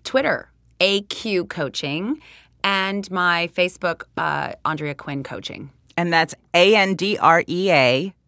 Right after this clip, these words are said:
Speaker 2: Q U I N N.
Speaker 1: Mm-hmm.
Speaker 2: Perfect. Now, there's one last little thing that we do with every guest, and it's a question. My question to you is, being that you are a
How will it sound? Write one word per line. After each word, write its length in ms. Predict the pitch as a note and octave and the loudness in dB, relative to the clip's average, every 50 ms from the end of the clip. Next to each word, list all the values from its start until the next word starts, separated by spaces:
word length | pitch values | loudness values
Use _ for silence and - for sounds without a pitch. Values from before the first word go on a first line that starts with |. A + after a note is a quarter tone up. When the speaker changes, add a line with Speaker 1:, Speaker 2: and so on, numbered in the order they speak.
| _ _ _ | _ _ _
Speaker 2:
Q 220 | - - - F#3+ F#3+ | -16 -6 -2 0 0
U 240 | F#3+ F3 F3 E3+ D3+ | 2 2 2 4 6
I 220 | B2+ C3+ C3 B2+ C3 | 6 6 6 6 4
N 160 | C3 B2 B2 | 0 -2 -4
N. 300 | G#2+ F#2+ - - F2+ - _ _ _ _ _ - | -4 -8 -10 -12 -16 -18 _ _ _ _ _ -12
Speaker 1:
Mm-hmm. 320 | E3 E3 C#3 C#3+ D3 E3 G3+ G3+ _ _ _ - | -12 -10 -8 -8 -8 -8 -8 -10 _ _ _ -8
Speaker 2:
Perfect. 480 | - - F3 E3+ - - - - - - - - - - _ - | -2 0 0 0 -2 -4 -12 -12 -16 -20 -20 -20 -20 -12 _ 2
Now, 120 | F3 F3+ | 2 2
there's 240 | F3 F#3 F#3 F3+ F3 | 2 2 0 -2 -2
one 380 | F3 F#3 G#3 A#3 C#4 D4 E4 | 0 4 6 8 8 8 6
last 400 | D#4+ D4 C4+ C#4 D4+ D4 - - | 6 6 8 8 6 4 2 -2
little 300 | - C4+ C#4 C4+ C#4 C#4 | 0 2 4 4 4 4
thing 320 | C4 - G#3+ F#3 F3+ F3+ F3 | 4 2 2 2 2 2 2
that 100 | E3+ D#3+ | 2 2
we 120 | E3 F#3 | 2 0
do 180 | E3 F3+ F#3 F#3 | 0 2 2 2
with 160 | F3+ E3+ - - | 2 0 0 2
every 280 | D#3+ E3 E3+ G3+ A#3+ | 2 2 2 2 2
guest, 500 | G#3 - B2+ A2+ A#2 E3+ - - - - - _ _ _ _ _ _ _ _ _ - | 2 2 2 2 2 -2 -4 -8 -12 -14 -20 _ _ _ _ _ _ _ _ _ -2
and 160 | F#3+ F#3 F3+ | 0 0 0
it's 120 | F3 - - | 0 0 0
a 60 | G#3 | -2
question. 640 | - - A3 F3+ D3+ - - - B2 - - - - _ _ _ _ _ _ _ _ _ _ _ _ _ _ _ _ _ _ _ _ _ _ _ _ | 0 2 2 2 2 2 -2 -4 -6 -8 -10 -14 -20 _ _ _ _ _ _ _ _ _ _ _ _ _ _ _ _ _ _ _ _ _ _ _ _
My 140 | - C3+ C3+ | -8 -8 -6
question 380 | C3 - E3+ E3+ - - C4+ C4+ | -4 -2 -4 -2 0 0 0 0
to 120 | - C4 | 0 -2
you 380 | A3+ G3 D#3+ D3 C#3 C#3 D3+ - | -2 0 0 0 0 0 -2 -4
is, 160 | - D3 C3+ | -6 -8 -6
being 220 | - C#3 B2+ C3+ D#3 | -6 -6 -4 -4 -4
that 140 | F#3+ A3+ | -4 -4
you 160 | - A3 A#3 C4 | -4 -4 -2 -2
are 20 | |
a 80 | C#4+ | -4